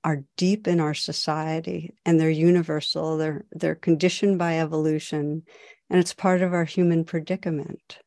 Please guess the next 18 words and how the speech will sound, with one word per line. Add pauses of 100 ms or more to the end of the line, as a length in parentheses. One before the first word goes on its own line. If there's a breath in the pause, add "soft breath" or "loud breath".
(840)
And, (480)
and
here's
where
the
hope
and
the
good
news
is, (640)
we
have
the
capacity
to
cultivate
caring.